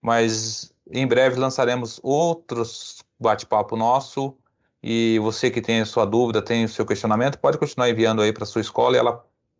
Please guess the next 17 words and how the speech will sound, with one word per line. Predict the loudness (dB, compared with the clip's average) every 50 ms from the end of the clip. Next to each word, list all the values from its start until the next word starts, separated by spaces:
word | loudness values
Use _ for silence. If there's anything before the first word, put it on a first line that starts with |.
| _ -20 _
com | -8 -8
certeza | -2 -2 -2 0 0 0 0 0
passará | 0 0 -2 0 0 0 0 0
pra | 0 0 0 2
nós | 2 2 0 0 -4 -12 -20 _ _ _ _ _ _ _ _ _ _ _ _ _ _ _
para | _ 0 2 2 0 -2 -2 -4
atender | -2 -2 -2 0 -2 0 0 2 2 2
a | 0
todos. | 0 -2 -4 -4 -4 -6 -14 -20 -20 -12
Um | -4
grande | 0 2 4 4 4
abraço. | 4 4 2 0 -2 -6 -14 -18 -20 _ _ _ _ _ _ _ _ _ _ _
Professora | _ -8 -6 -2 2 2 2 4
Patrícia, | 4 0 -2 0 -2 -2 -2 -2 0 0 0 0 0 -2
suas | -8 -16 -10 -2 -2 -2 -2
considerações | 0 -6 -8 -4 -2 0 0 0 0 0 -4 -6 -6 -6
finais? | -4 -2 0 0 0 0 -4 -6 -12 -14 -18